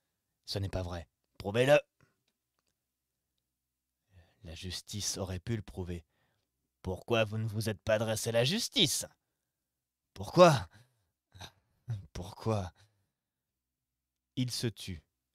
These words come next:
le visage sombre. Et l'autre reprit. Voyez-vous, monsieur Andermatt, si vous aviez eu la moindre certitude,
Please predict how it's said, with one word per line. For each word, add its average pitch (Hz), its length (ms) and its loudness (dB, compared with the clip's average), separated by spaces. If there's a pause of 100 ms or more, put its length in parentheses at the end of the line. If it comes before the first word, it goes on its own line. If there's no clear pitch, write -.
le 101 120 -2
visage 98 420 -2
sombre. 90 440 -8 (1120)
Et 101 300 0
l'autre 117 380 2
reprit. 107 480 -2 (920)
Voyez-vous, 165 520 4
monsieur 147 260 2
Andermatt, 156 680 6 (680)
si - 220 -2
vous 165 240 4
aviez 175 420 6
eu 202 160 2
la 156 160 6
moindre 180 440 6
certitude, 160 1080 2